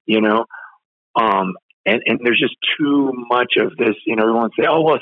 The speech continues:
Second John says stay away from them." And it's like, well, Second John was dealing with a very specific issue that I don't think this person disagrees with. And I think we just kind of, I don't know, we're, we're just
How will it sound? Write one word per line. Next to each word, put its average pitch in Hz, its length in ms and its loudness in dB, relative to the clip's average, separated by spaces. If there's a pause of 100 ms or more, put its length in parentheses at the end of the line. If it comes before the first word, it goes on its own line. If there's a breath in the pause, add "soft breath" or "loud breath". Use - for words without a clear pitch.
Second 156 300 0
John 135 340 2
says 117 140 2
stay 135 160 2
away 123 400 4
from 117 200 -4
them." 113 220 0
And - 100 -20
it's - 180 -20
like, - 200 -6
well, - 220 0 (560 soft breath)
Second 208 260 -4
John 170 240 0
was 117 140 0 (160)
dealing 139 260 0
with 110 100 2
a 110 40 -4
very 127 260 0 (240)
specific - 840 -4 (140)
issue 104 580 2 (520 soft breath)
that 104 300 2 (240)
I - 120 0
don't 123 180 0
think 110 220 -2
this 104 180 0
person 110 300 -2
disagrees 113 640 0
with. 92 300 0 (540)
And 98 140 0
I 98 80 2
think 113 260 -2
we 98 100 2
just 101 240 0 (260)
kind 110 160 -2
of, 95 140 0 (920)
I 95 120 -6
don't 95 160 -2
know, 95 300 0 (840)
we're, 104 220 -2
we're 110 140 0
just 110 180 -2